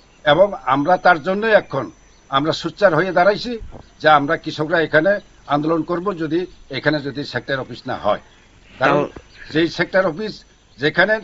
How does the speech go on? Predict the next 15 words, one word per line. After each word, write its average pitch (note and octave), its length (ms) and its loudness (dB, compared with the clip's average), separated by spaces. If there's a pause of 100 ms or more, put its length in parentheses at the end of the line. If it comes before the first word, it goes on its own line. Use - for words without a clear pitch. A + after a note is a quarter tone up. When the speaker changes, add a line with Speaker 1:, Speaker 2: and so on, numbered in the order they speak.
Speaker 1:
sanction D#3 360 -4
হয়েছিল, D#3+ 320 0
এখানে D#3+ 300 0
প্রয়োজন C#3+ 360 -4
আছে। F#2 220 -6 (520)
আর C#3+ 120 4
সুতারমোড়া G#3+ 540 0
যদি G#3+ 220 -4
প্রয়োজন A3 400 2
পড়ে, G2+ 220 -8 (400)
এখান G3 320 0
থেকে G#3+ 240 -2
সুতারমোড়া G#3+ 520 2
আটশো F#3 320 2
কিলোমিটার, F3+ 480 -4